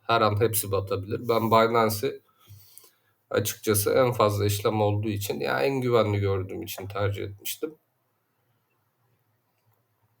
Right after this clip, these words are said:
Fakat onlar aldıkları cezadan sonra nasıl bir çözüm yolu izleyecekler? İşin altından kalkabilecekler mi, kalkamayacaklar mı? O bir soru işareti arkadaşlar.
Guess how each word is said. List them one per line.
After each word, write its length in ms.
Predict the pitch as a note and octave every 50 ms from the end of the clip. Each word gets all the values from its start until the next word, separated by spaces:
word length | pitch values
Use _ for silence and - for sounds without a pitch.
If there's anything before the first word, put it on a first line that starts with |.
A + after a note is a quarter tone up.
| - -
Fakat 480 | - - - A2+ A2 G#2+ A#2 A#2 G2+ A#2
onlar 280 | A2+ A2 A#2 A#2 A2+
aldıkları 600 | A2+ G#2 G2+ G#2 G#2 G#2+ G#2 - A#2 A2 G#2+ G#2+
cezadan 540 | G#2+ A#2 A2+ G#2+ A2 A2 G#2+ G#2+ A2 A2 G#2+
sonra 360 | G#2+ - - F#2+ G2+ A2+ A#2+
nasıl 380 | A2+ G#2 G2+ - - A2 G2+ G2
bir 120 | G#2 G2+
çözüm 400 | G2+ - - G#2+ G2+ G2+ G2 G#2
yolu 240 | G#2 G2+ G2 F#2+ F#2+
izleyecekler? 920 | F#2 F2 E2+ F2 F2+ F2+ F#2 F#2 G2 G2+ G#2 A2 A#2 - - - - - _ _ _ _ _ _ -
İşin 260 | - G2+ - A2 G#2+
altından 520 | G#2+ G#2 G2+ G2+ G2+ G#2 G#2+ A2 G#2+ G#2
kalkabilecekler 1000 | G#2 - G#2 G#2+ G#2 - - G#2 G#2 G2+ G#2 G#2 G2+ G2+ F#2+ G2 - G#2+ G#2 G2
mi, 120 | F#2+ F#2 -
kalkamayacaklar 1000 | - F#2+ F#2 F#2 G2 - G#2+ G#2+ G#2+ G#2 G2 F#2+ F#2 F2+ - _ - F2+ F2
mı? 140 | - - C#2+
O 260 | C#2 - - G2+ G2+
bir 60 | G#2+
soru 320 | G#2+ G#2 - - G#2 G2+ G#2
işareti 580 | G#2 G#2 - G2+ G2 F#2 F2+ E2 - _ -
arkadaşlar. 560 | F#2 - _ _ _ - - - - - _